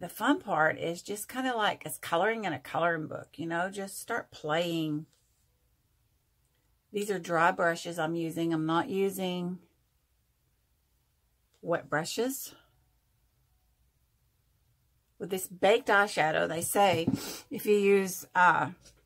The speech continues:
wet brushes that they work really, really well. So, okay.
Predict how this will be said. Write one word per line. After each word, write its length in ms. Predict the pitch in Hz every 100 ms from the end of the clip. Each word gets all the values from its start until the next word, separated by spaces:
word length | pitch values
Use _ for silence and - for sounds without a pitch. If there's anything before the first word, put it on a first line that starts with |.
| _ _ _
wet 320 | 196 240 311
brushes 580 | - 175 165 175 165 180
that 160 | 180 165
they 100 | 190
work 240 | 185 170
really, 520 | 175 170 170 185 185 170
really 260 | 165 160
well. 340 | 156 151 160 160
So, 220 | - 190 -
okay. 300 | 233 202 -